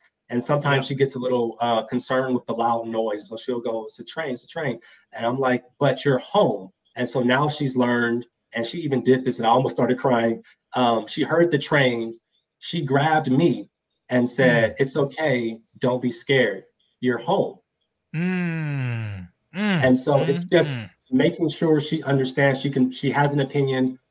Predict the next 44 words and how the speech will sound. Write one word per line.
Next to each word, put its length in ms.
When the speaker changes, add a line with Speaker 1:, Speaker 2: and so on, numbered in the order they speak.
Speaker 1:
voice 340
that 140
opinion, 480
and 100
making 220
sure 180
she's 340
safe. 380
I 380
think 140
Speaker 2:
Mm. 40
Speaker 1:
that's 160
the 140
foundation 640
that 180
we're 100
setting, 460
um, 380
to 100
set 180
her 120
up 180
for 140
the 120
right 240
path. 420
And 100
as 200
she 80
gets 140
a 40
little 140
bit 180
older, 460
and 160
then 160
we 100
have 400
instances 600
where 120
we 100
have 200
to 120
intervene, 680